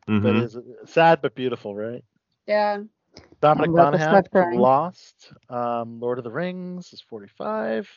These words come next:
Speaker 1: Ian Somerhalder from Vampire Diaries. Anna.
Speaker 4: Yes.
Speaker 1: I know, you love him. Um, singer
Speaker 3: Another guilty
Speaker 1: Co-
Speaker 3: show that's
Speaker 1: yeah, another guilty pleasure.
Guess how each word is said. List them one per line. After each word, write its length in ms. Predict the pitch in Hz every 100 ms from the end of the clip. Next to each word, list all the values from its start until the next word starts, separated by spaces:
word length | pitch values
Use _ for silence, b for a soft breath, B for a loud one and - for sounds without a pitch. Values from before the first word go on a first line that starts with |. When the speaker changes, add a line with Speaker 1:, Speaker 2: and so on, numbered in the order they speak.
| _
Speaker 1:
Ian 180 | 147 143
Somerhalder 720 | - 165 180 180 175 190 208 233
from 180 | 151
Vampire 520 | 156 160 165 175 165 170
Diaries. 680 | 160 151 160 185 269 - -
Anna. 260 | 151 143 220
Speaker 4:
Yes. 720 | 220 214 220 233 - - -
Speaker 1:
I 20 |
know, 500 | 135 139 135 143 180 175
you 220 | 156 135
love 180 | 131 131
him. 300 | 147 131 165 - _ _ _ _ _ -
Um, 1120 | 131 127 127 127 127 127 127 127 131 131 131
singer 240 | - 156 147
Speaker 3:
Another 40 |
guilty 300 | 269 156 160 _ _ _ _ _
Speaker 1:
Co- 60 | 208
Speaker 3:
show 80 | 202
that's 260 | 202 196 147
Speaker 1:
yeah, 120 | 156
another 220 | 170 175
guilty 240 | 185 180
pleasure. 300 | 170 160 147